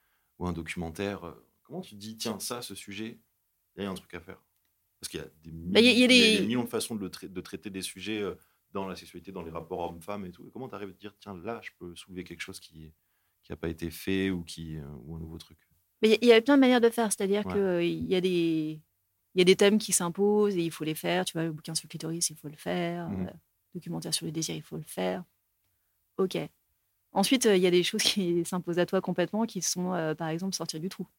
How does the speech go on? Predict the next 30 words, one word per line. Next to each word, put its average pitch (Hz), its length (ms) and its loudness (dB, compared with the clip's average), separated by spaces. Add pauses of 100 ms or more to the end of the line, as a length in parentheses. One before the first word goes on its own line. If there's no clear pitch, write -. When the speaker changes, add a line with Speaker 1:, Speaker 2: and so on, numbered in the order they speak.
(240)
Speaker 1:
Mhm. 117 260 -2 (220)
Speaker 2:
Ou 175 240 0
ça, 202 360 4
euh, 165 400 0
je - 80 -6
pense 190 180 -6
que - 100 -14
ça 185 120 -4
faisait 180 140 2
longtemps 185 280 0
que - 80 -4
ça 196 140 0
germait, 190 340 2
mais, 175 220 0
euh, 165 60 -2
vraiment, 175 300 -2
je 196 120 0
me 175 60 0
réveille 180 320 -2
un 170 80 -6
matin 226 500 -2 (100)
et 190 180 0
je 190 80 -4
me 175 100 -4
dis, « 208 200 -4
Mais, 175 300 -4
euh, - 360 -12 (680)
mais 165 120 -2
c'est 160 120 -8
ça, 302 140 -8